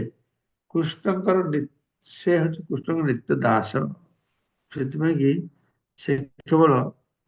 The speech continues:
ନିଜକୁ କୃଷ୍ଣ ସେବାରେ ହିଁ, ହଁ, ନିଯୁକ୍ତ କରେ। ତ ଏଇ ଭାବରେ ଭଗବାନ ଶ୍ରୀକୃଷ୍ଣ ସେ ଅର୍ଜୁନଙ୍କ ମାଧ୍ୟମରେ ଆମକୁ ଶିକ୍ଷା ଦେଲେ ଯେ କି ଭାବେ ଆମେ ସବୁ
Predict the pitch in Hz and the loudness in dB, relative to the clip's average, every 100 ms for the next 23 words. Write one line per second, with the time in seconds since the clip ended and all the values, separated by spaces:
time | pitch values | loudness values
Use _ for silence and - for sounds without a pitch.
0 | _ 135 127 147 143 156 139 135 190 - | _ -4 -2 -2 -4 -4 -4 -2 -6 -10
1 | _ _ _ - 143 123 156 - 147 156 | _ _ _ -8 -6 -4 -4 0 2 6
2 | 170 190 165 - - _ _ - 147 - | 6 8 6 4 -4 _ _ -10 -8 -8
3 | - 143 143 160 156 143 117 - _ _ | -6 -4 0 -2 -2 -4 -4 -8 _ _
4 | _ _ _ _ _ _ _ _ _ - | _ _ _ _ _ _ _ _ _ 0
5 | 151 143 147 156 156 123 131 131 120 - | 4 6 6 4 2 0 -2 -4 -6 -10
6 | - 127 - 143 120 - _ _ _ _ | -6 -6 -2 0 0 -4 _ _ _ _
7 | _ _ - - 143 139 - 123 127 131 | _ _ -6 4 6 8 6 2 2 0
8 | 135 123 120 127 139 160 202 - _ _ | 0 -2 0 2 4 2 0 -4 _ _
9 | _ _ _ - 135 135 131 131 120 139 | _ _ _ -8 -4 -2 -2 -4 -4 -4
10 | 127 143 170 180 147 143 - - 165 170 | 0 4 6 4 2 -2 -4 0 4 6
11 | 156 135 165 _ _ _ _ _ _ - | 6 2 0 _ _ _ _ _ _ -14
12 | - 143 156 156 143 165 | -4 -2 -2 -4 0 2